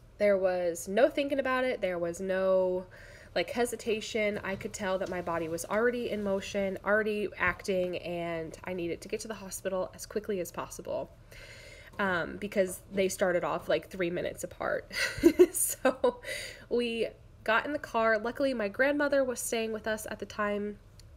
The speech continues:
to help with the babies, and because she knew I was gonna be delivering, so she was able to stay with all the babies at the house while we went to the hospital. And,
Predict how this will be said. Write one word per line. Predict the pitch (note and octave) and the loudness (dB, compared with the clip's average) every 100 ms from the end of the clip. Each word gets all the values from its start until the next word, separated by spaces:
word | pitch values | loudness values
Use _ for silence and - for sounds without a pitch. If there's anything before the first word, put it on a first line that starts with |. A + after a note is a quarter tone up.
| - | -12
to | - | -8
help | G3 G3 - | -2 -2 -2
with | G3+ - | -6 -6
the | |
babies, | F#3 A3 C4 C4+ C4+ - - | -2 0 0 -2 -4 -6 -8
and | F#3 | -6
because | F#3 - | -6 -8
she | F#3+ G3 | -8 -6
knew | F#3 | -4
I | F3 | -4
was | F3 | -4
gonna | F3+ F3+ | -4 -6
be | E3+ | -4
delivering, | F3 A3 A3+ A#3 A3+ | -4 -2 -2 -2 -4
so | - F#3+ | -2 -2
she | E3+ - D4 | -2 -4 -2
was | D4+ | -2
able | - A3+ A3+ A3 | -2 -2 -2 -6
to | - G3+ F#3 | -4 -4 -2
stay | - G#3 G3 | -4 -2 0
with | F#3 | -2
all | F3+ F3+ | -2 -4
the | F#3 | -2
babies | F#3 F3+ F3+ - | -4 -2 -4 -6
at | F3 | -10
the | - | -2
house | - B3 B3 - | 2 2 2 -6
while | F3+ | -4
we | F3+ G3+ | -4 -4
went | G3 | -6
to | - | -8
the | G3 | -4
hospital. | G3 G3+ - G3+ G3+ - - - - - - - - - - | -2 -2 0 2 2 -2 -20 -20 -20 -20 -20 -18 -18 -14 -10
And, | F#3+ F#3+ F#3+ F#3+ | -6 -2 -2 -4